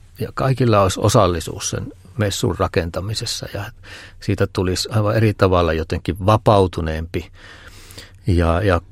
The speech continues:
kotosampi pyhä, pyhä hetki. Ö, mulla on tähän kasvanut visio tuossa koulutustyössä ja, ja, ja pidän sitä niinku erittäin tarpeellisen, välttämättömänä, että meidän jumalanpalveluskulttuuri ja kirkossa oleminen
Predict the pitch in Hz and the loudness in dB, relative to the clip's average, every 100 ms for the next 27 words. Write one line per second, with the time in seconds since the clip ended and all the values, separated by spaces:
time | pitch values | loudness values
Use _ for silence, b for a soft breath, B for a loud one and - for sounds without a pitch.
0 | - 95 - 85 - 80 85 85 82 76 | 0 2 2 0 0 -2 -4 -4 -4 -2
1 | 85 85 - B B B B B B B | 0 -2 -6 B B B B B B B
2 | B - - 85 82 80 87 - - 92 | B -14 -6 -4 -4 -4 -6 -8 -8 -6
3 | - b b b b b b - 95 120 | -6 b b b b b b 0 0 4
4 | 143 151 147 151 139 123 117 - - - | 6 8 6 6 6 6 4 -4 -18 -14
5 | B B B B - 123 - 107 101 113 | B B B B 4 4 6 6 8 8
6 | 107 107 85 80 87 - - 82 85 90 | 8 6 2 2 -4 -4 -2 -2 -2 -8
7 | - - - - - 98 - B B B | -10 -10 -8 -8 -6 -8 -10 B B B
8 | B 92 - - 120 104 - - 196 123 | B -8 -6 -8 -10 -12 -16 -18 -14 -12
9 | - 110 101 104 101 95 87 92 - - | -4 -2 0 0 -2 -4 -6 -6 -12 -14
10 | - - 110 98 87 - 82 87 110 - | -20 -6 -2 -2 -4 -4 -4 -4 -8 -14
11 | - - - - 98 90 - 101 95 101 | -20 -20 -16 0 2 2 0 0 2 4
12 | 151 139 - 95 76 - 82 85 87 87 | 6 4 4 0 0 -2 -4 -4 -6 -8
13 | - 90 95 92 92 92 98 104 - - | -8 -8 -6 -6 -6 -6 -6 -10 -12 -18
14 | - - - - - - - 95 98 107 | -20 -20 -20 -10 -10 -8 -6 -6 -6 -6
15 | 107 92 98 - 120 92 110 107 101 87 | -4 -4 -4 -6 -6 -6 -6 -6 -6 -14